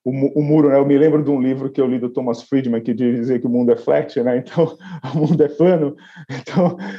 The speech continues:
assim, acabaram as barreiras, né, no mundo. Então, a gente consegue ter visibilidade. Isso desperta na gente muita curiosidade, desperta na gente uma necessidade de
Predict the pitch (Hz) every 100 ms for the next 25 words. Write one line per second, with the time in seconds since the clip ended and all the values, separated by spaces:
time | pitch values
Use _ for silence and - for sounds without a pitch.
0 | - - 143 143 147 165 170 180 156 135
1 | 123 117 131 123 147 135 113 113 127 120
2 | 127 - 131 131 - 143 147 139 147 143
3 | 135 143 131 113 131 - 151 147 - 160
4 | 156 - 135 117 123 113 120 139 131 -
5 | 123 113 107 127 131 - 123 120 120 113
6 | 120 117 120 113 113 113 110 120 107 107
7 | 110 104